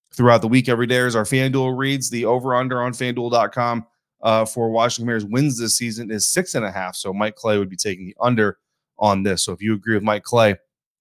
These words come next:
uh, you wanna hit the under there on FanDuel for season wins by the Washington Commanders. And he only projects them to score seventeen points per game. And it was, like, seventeen point two or something,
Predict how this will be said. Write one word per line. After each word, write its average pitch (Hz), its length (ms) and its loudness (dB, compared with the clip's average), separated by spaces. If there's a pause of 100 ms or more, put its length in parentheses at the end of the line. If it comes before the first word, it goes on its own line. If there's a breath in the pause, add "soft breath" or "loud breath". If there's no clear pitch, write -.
uh, 101 120 4
you 98 160 0
wanna 101 180 -2
hit 110 100 -4
the - 140 -8
under 104 280 0
there 95 200 -4
on 95 80 -8
FanDuel 95 420 -4
for 95 160 -10
season 101 480 0
wins 98 360 -2 (300)
by 104 100 4
the 104 60 8
Washington 104 360 2
Commanders. 107 320 0
And 110 80 -2
he - 20 2
only 143 140 0
projects 135 420 0
them 123 140 0
to 107 60 -2
score 123 500 0
seventeen 113 720 -4
points 104 320 -6
per 107 140 -8
game. 98 180 -2
And 92 80 -6
it 107 40 -6
was, 98 100 -6
like, 101 100 -8
seventeen 113 540 -2
point - 260 -12
two 101 240 -4
or 95 100 -4
something, 90 280 -8